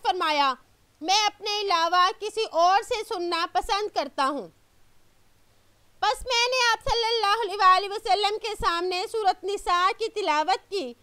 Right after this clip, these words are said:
यहाँ तक कि मैं जब इस आयत पर पहुँचा, "फ़कैफ़ा इज़ा जिअना", यानी बस इस वक्त क्या हाल होगा जब हर, हम हर उम्मत में से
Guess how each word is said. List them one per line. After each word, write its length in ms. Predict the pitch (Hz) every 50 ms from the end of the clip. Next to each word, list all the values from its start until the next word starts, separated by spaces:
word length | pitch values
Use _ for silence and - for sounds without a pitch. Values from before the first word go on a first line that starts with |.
| _ _ _ _ _ -
यहाँ 340 | 349 403 403 480 494 480 480
तक 280 | 480 440 392 453 - -
कि 140 | - 403 440 349
मैं 240 | 381 381 370 381 370
जब 200 | 330 392 381 381 -
इस 140 | 330 427 - - - 311
आयत 300 | 320 330 349 381 466 -
पर 180 | - 453 466
पहुँचा, 500 | - - 330 403 330 330 - 370 311 269 254 285 - _ _ _ _ _ _ _ -
"फ़कैफ़ा 680 | 381 381 392 - 453 392 415 440 480 466 453 392 392 392
इज़ा 500 | 381 320 403 427 330 339 359 359 359 359
जिअना", 500 | 349 277 392 427 330 330 381 381 359 339 330 392 427 _ _ _ _ _ _ _ -
यानी 260 | 349 370 370 403 440 466
बस 340 | - 415 403 403 453 - - - _ _ _ _ _ _ _ _ _ _ _ _ -
इस 200 | - 508 - - 440
वक्त 220 | 466 415 - _ _ -
क्या 180 | 415 392 392 403 415 427 381
हाल 400 | 403 349 359 370 403 415 466 440
होगा 420 | 440 359 339 339 294 330 302 285 269 247 - 254
जब 260 | 254 - 381 392 415 440 403 370
हर, 260 | 415 381 381 392 381 - - 294
हम 260 | 370 370 359 381 427 370
हर 140 | 403 415 440 381 -
उम्मत 380 | 359 370 370 392 415 427 415 - 403
में 160 | 359 330 370 -
से 120 | 370 330